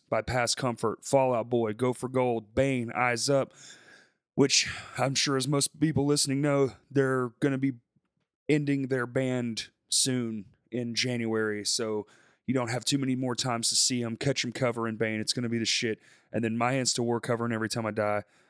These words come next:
Also, this whole fucking lineup's gonna be insane. Uh, we're, we're selling tickets left and right.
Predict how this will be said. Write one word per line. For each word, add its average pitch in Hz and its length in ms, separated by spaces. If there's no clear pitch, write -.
Also, 120 580
this 131 220
whole 123 180
fucking 120 280
lineup's 117 320
gonna 113 140
be 113 80
insane. 110 500
Uh, 113 520
we're, 120 320
we're 131 180
selling 127 320
tickets - 440
left 131 220
and 117 120
right. 110 240